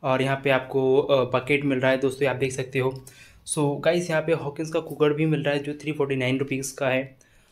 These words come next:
और आप खुद ही सोचो दोस्तों यार, क्या इतने कम दी-, कीमत पे ये कुकर या फिर किचन का जो, अ, सामान है, क्या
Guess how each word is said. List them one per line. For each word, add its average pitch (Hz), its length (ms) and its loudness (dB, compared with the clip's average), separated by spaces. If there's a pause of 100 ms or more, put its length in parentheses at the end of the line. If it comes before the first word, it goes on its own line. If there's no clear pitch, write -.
(140)
और 127 240 2
आप 156 300 0
खुद 151 120 0
ही 180 60 2
सोचो 175 260 -2
दोस्तों 170 300 -4
यार, 165 100 0
क्या 170 140 2
इतने 160 300 2
कम 151 280 -2
दी-, 156 440 -6
कीमत 151 320 -2
पे 160 80 -4
ये 139 180 -2
कुकर 139 400 0
या 135 160 4
फिर 139 120 2
किचन 135 340 -4
का 139 100 -2
जो, 135 200 2
अ, 123 680 -2
सामान 131 480 0
है, 143 80 -2
क्या 143 120 -2